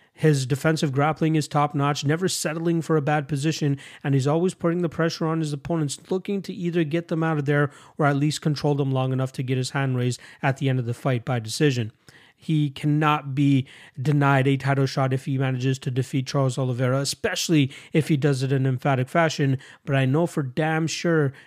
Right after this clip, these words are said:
considering the amount of fights that Charles Oliveira has been in and the amount of fights, amount of his fights that have gone to a decision, this fight is promised to be a barn burner.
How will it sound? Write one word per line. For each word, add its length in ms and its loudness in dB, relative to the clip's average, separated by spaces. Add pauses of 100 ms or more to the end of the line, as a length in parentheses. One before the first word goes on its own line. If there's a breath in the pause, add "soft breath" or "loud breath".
considering 460 0
the 100 -2
amount 260 0
of 60 -2
fights 300 -2
that 160 -4
Charles 280 0
Oliveira 440 0
has 160 0
been 240 0
in 240 0 (240 loud breath)
and 120 0
the 60 2
amount 240 2
of 80 -2
fights, 340 -2 (120)
amount 380 2
of 60 0
his 160 2
fights 260 -2
that 100 -2
have 120 -2
gone 200 0
to 120 -4
a 40 0
decision, 540 0 (280 loud breath)
this 140 -4
fight 180 2
is 120 0
promised 500 0
to 80 -8
be 140 0
a 80 2
barn 280 2
burner. 320 -8